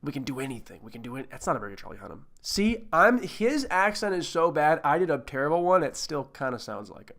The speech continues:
Still, like, a little bit. Sons of Anarchy, he's great. By the way, total dime piece.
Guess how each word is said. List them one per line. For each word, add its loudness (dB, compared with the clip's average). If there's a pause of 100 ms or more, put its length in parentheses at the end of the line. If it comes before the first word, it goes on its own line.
Still, -4
like, 0 (400)
a -4
little -2
bit. -10 (1500)
Sons -8
of -2
Anarchy, -4
he's -8
great. 0 (360)
By 4
the 0
way, -2 (760)
total 0
dime -4
piece. -14